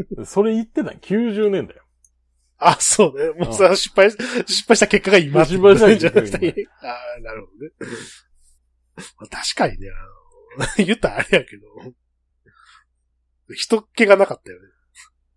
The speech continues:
Speaker 1: あんまり。
Speaker 2: ああ。
Speaker 1: まあ、時間帯なのかもしれんけど。
Speaker 2: うん。
Speaker 1: では、快速旅団行って、あの、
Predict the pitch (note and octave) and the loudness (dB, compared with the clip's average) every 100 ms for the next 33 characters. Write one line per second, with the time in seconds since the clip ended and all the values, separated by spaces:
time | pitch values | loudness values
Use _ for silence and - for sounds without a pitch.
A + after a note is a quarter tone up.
0 | _ - A#2+ A2+ G2+ _ _ _ _ _ | _ -16 -16 -16 -20 _ _ _ _ _
1 | - _ - - F2 G#2+ G2 G2+ G2 F#2 | -20 _ -16 -14 -12 -14 -14 -14 -14 -14
2 | F2+ - _ _ _ _ _ _ - C3 | -16 -18 _ _ _ _ _ _ -16 -14
3 | A#2+ D3 F#3+ F#3 F#3 C#3+ G#2+ - - G2 | -8 4 4 6 2 2 -6 -18 -18 -18
4 | _ F#2+ - D3 _ _ _ _ _ _ | _ -18 -16 -16 _ _ _ _ _ _
5 | _ - A2+ A2+ G2+ D#2 _ _ _ _ | _ -20 -16 -14 -16 -20 _ _ _ _
6 | _ _ _ _ - F3+ F3+ D#3 D3+ - | _ _ _ _ -2 0 0 -4 -6 -12
7 | C#3+ B2+ G#2 A2 _ - A#2+ G#2+ _ _ | -12 -12 -14 -20 _ -14 -14 -14 _ _
8 | _ _ _ _ _ - A#2+ | _ _ _ _ _ -14 -14